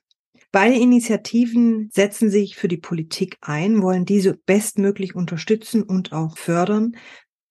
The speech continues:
Joint Politics für den Nachwuchsmangel in der Politik und Brand New Bundestag im parlamentarischen Prozess. Beide Initiativen engagieren sich für den Blick auf die Politik auch der Zukunft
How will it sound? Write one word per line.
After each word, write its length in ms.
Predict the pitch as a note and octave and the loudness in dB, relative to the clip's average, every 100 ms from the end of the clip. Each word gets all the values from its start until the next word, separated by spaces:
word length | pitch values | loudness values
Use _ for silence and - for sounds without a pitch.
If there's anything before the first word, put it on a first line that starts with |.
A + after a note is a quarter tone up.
| - | -2
Joint 280 | G3+ F#3 F#3 | 2 2 0
Politics 600 | - G#3 A#3 A#3 A#3+ - | 0 0 2 0 -2 -2
für 120 | - | 0
den 160 | F#3+ F3 | 0 2
Nachwuchsmangel 920 | E3 G#3 - B3 A#3+ - A3+ A3 A#3+ | 0 0 -2 -4 -4 -4 0 2 4
in 100 | A#3+ | 4
der 80 | A3+ | 2
Politik 580 | A3+ A3+ A3 A3 A3 G#3 F3 | -2 -2 0 0 -2 -2 -4
und 180 | F3 | -4
Brand 280 | E3 F3 F3+ | -2 -2 -2
New 140 | F#3 E3 | -4 -2
Bundestag 600 | F3 F#3+ F#3 G3 F3+ E3+ | -2 -2 -4 -6 -6 -6
im 180 | E3+ | -6
parlamentarischen 920 | E3 E3 D3+ D3 - D3 F3 - D#3+ - | -6 -4 -2 -4 -6 -6 -6 -6 -10 -10
Prozess. 680 | - D#3 - D#3+ D3 - - _ | -12 -10 -6 -6 -6 -12 -20 _
Beide 240 | F3+ G3+ A#3+ | 0 2 4
Initiativen 720 | G#3 G3+ G#3 G3 A3 A#3 A#3+ | 4 2 2 -2 0 2 2
engagieren 600 | F3 F3+ F3+ F3 G#3+ A3+ | 2 0 2 4 4 4
sich 420 | A#3 A#3 A3+ - - | 4 2 0 -14 -12
für 120 | - F#3+ | -4 -2
den 220 | F3+ E3 | -2 0
Blick 460 | F3+ A#3 A#3 - _ | 0 0 -2 -18 _
auf 320 | D#3+ F3 A#3 - | -2 0 -2 -4
die 120 | G#3+ | -6
Politik 600 | - F3+ F3+ G#3+ - - _ | -2 -2 2 0 -2 -20 _
auch 220 | F3 F3+ | -6 -6
der 180 | - D#3+ | -6 -10
Zukunft 580 | - G#3+ B3 A#3 A3+ | -6 -4 0 0 -2